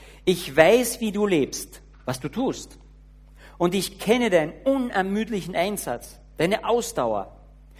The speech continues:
Ich weiß auch, dass du niemanden in deiner Mitte duldest, der Böses tut, und dass du geprüft hast und als Lüge entlarvt hast die Behauptungen von falschen Propheten, falschen Aposteln zu sein, die es gar nicht sind. Und dass du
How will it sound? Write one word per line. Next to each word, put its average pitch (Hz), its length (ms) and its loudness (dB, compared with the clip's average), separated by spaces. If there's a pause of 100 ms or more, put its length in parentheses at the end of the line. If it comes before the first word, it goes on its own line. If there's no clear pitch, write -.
(180)
Ich 185 180 -2
weiß 208 300 2
auch, 165 80 2
dass 180 240 2
du 175 80 -6
niemanden 233 640 -2
in 208 80 -6
deiner 196 220 2
Mitte 202 300 -4
duldest, 143 760 0 (260)
der 165 80 8
Böses 120 480 -2
tut, 156 260 -8
und 156 100 -2
dass 151 180 2
du 156 60 -10
geprüft 156 720 -6
hast 175 280 0 (880)
und 143 160 -2
als 135 240 -2
Lüge 202 320 -4
entlarvt 147 640 0
hast 139 260 0
die 131 40 -12
Behauptungen 127 680 -2
von 117 160 -14
falschen 113 380 -6
Propheten, - 480 -12 (800)
falschen 113 320 -4
Aposteln - 380 -10
zu - 120 -18
sein, 87 260 -18 (380)
die 104 60 -8
es 95 100 -12
gar 92 160 -14
nicht 95 140 -16
sind. - 200 -20 (880)
Und 156 120 0
dass 185 160 6
du 220 140 0